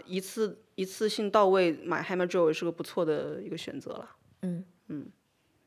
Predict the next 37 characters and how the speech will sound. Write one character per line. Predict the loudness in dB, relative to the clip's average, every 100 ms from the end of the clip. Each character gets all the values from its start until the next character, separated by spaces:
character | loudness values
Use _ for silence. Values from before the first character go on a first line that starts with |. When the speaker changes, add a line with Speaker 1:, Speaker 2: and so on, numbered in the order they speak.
| _ _ _ _ _
Speaker 2:
好， | -8 -8 -10 _ 2
等 | 4
一 |
下 | 8 10 8
你 | 4
可 | 4
以 | 4
展 | 4 2
开 | 0
讲 | 2
讲 | 2 0
你 | 0 -4 -6 4
购 | 6
买、 | 8 4 0
选 | 0 2 8
购 | 12 12
这 | 12
些 | 8 6 6
工 | 4 0
具 | 0 4 6
的 | 6 6
一 | 2
些 | 0 2 2 2 -4 -20 -20 -20
小 | 0 2
故 | 4 2
事 | 2
吧。 | -2 -6 -12 _ _ -12 -6
Speaker 1:
啊， | -4 -4 -10 -6
有 | 0 2
这 | 4
个 | 2
故 | 0
事 | -2
需 | 0
要 | 0
分 | 2
享 | -2